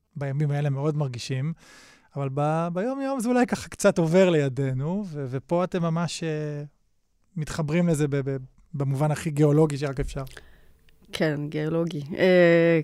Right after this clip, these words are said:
Speaker 2: כן, זה, אני חושבת שכל אחד, אה, חווה את זה מאוד, אה, אחרת, ויקח את זה למקומות אחרים. יש מי שאולי זה מחבר אותו דווקא לכיוונים דתיים, או לאהבת הגיאוגרפיה, כל אחד, אה,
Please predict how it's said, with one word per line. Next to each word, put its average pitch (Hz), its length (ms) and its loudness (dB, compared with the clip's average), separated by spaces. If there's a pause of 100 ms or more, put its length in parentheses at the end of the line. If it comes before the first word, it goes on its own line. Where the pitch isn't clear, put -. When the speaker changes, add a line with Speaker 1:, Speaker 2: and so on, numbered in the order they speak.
Speaker 2:
כן, 247 280 4
זה, 165 160 2
אני 202 100 0
חושבת 247 220 0
שכל 185 280 2
אחד, 170 360 0
אה, 160 60 2
חווה 156 320 -2
את 156 60 -2
זה 156 140 -4
מאוד, 151 380 -2
אה, 151 200 -2
אחרת, 151 500 -6
ויקח 139 360 -6
את 160 60 -2
זה 156 140 -2
למקומות 156 560 -4
אחרים. 175 520 -4
יש 160 200 -6
מי 165 80 -2
שאולי 160 600 -4
זה 165 100 -6
מחבר 151 340 -4
אותו 156 320 -6
דווקא 156 300 -6
לכיוונים 156 460 -2
דתיים, 165 760 2
או 139 280 -4 (520)
לאהבת 160 440 2
הגיאוגרפיה, 170 800 6
כל 214 180 2
אחד, 208 320 6
אה, 196 60 8